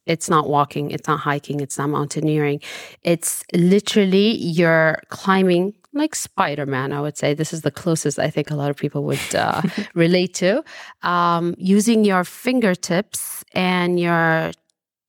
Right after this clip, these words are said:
toes, only the tip of your toes, not all of them even, just one toe. <laughs>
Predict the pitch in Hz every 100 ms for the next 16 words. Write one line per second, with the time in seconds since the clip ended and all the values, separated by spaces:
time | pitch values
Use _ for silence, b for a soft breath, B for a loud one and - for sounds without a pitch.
0 | _ - 294 262 269 - - 247 254 233
1 | 208 - - - 202 180 160 - - 165
2 | 156 226 - - B B B - 175 -
3 | 160 170 143 131 131 139 127 160 156 151
4 | 143 143 - 147 151 - B B - 220
5 | 240 240